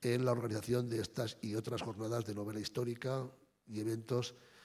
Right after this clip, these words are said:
que hacemos en nuestro país. En la semana pasada, en unas conferencias que también estaba Luz Gabás, que tuvimos en... En Calatayud, en Aragón, Santiago Posteguillo nos decía a Luz y a mí que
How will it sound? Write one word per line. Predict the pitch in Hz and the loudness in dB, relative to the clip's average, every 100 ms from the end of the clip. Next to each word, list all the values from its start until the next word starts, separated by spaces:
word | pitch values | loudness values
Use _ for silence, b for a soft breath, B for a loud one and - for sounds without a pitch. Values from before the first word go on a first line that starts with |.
| B | B
que | - | -8
hacemos | 98 117 110 | -2 -2 0
en | 107 | -2
nuestro | - 101 | -4 -6
país. | 87 82 - | -6 -10 -8
En | 113 113 | -6 -2
la | 117 | 0
semana | 107 120 135 | 0 2 4
pasada, | 135 120 143 165 220 - | 4 4 6 4 2 -2
en | 123 120 | -2 0
unas | 123 120 113 - - - - _ _ | 0 0 0 -2 -4 -8 -14 _ _
conferencias | 117 113 113 127 127 | -4 -2 0 2 2
que | 113 | 0
también | - 120 | -2 -2
estaba | - 104 | -2 -4
Luz | 101 | -8
Gabás, | 101 147 - B B B B | -4 -4 -4 B B B B
que | - | -8
tuvimos | 107 123 127 123 131 | -2 0 2 2 2
en... | 120 117 113 107 101 98 95 95 b b b _ | 2 0 -2 -4 -8 -12 -14 -16 b b b _
En | 107 | -4
Calatayud, | 120 135 139 135 156 196 - | 4 6 6 6 6 4 -4
en | 113 | -4
Aragón, | 117 120 123 151 - b b b b | 0 2 4 2 -2 b b b b
Santiago | - 110 131 127 | -12 -6 2 4
Posteguillo | 131 - 120 127 135 151 160 - - - _ _ - | 4 2 -2 0 6 6 6 2 -8 -20 _ _ -10
nos | 120 120 113 113 117 110 | -8 -6 -6 -2 -2 -2
decía | 110 123 131 143 143 | -2 2 6 6 6
a | 151 120 | 2 0
Luz | 127 131 | 4 4
y | 123 | 4
a | 123 | 0
mí | 123 131 160 156 | 2 2 2 0
que | - 120 123 135 | -2 0 0 -2